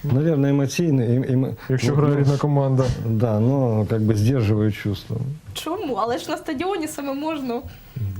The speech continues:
Speaker 3: виплеснути всі емоції.
Speaker 1: Нет, я не позволяю себе это. Считаю, что это нужно делать. Нужно делать обязательно всем. Приходить и болеть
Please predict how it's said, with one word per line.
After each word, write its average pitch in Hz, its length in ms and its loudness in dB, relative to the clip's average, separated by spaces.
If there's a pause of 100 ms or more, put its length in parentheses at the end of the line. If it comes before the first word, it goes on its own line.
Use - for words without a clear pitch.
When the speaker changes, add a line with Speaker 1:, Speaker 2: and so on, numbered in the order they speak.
(120)
Speaker 3:
виплеснути 285 480 -6
всі 302 220 -6
емоції. 247 480 -6 (560)
Speaker 1:
Нет, 101 360 -2
я 117 100 0
не 110 100 0
позволяю 101 560 -2
себе - 240 -8
это. - 160 -10 (220)
Считаю, 131 300 -2
что - 160 -2
это 131 160 0
нужно 139 320 2
делать. 101 440 -2 (360)
Нужно 110 280 2
делать 113 280 0
обязательно 110 640 0
всем. 98 360 -6 (360)
Приходить 120 480 -2
и - 40 -2
болеть 135 440 0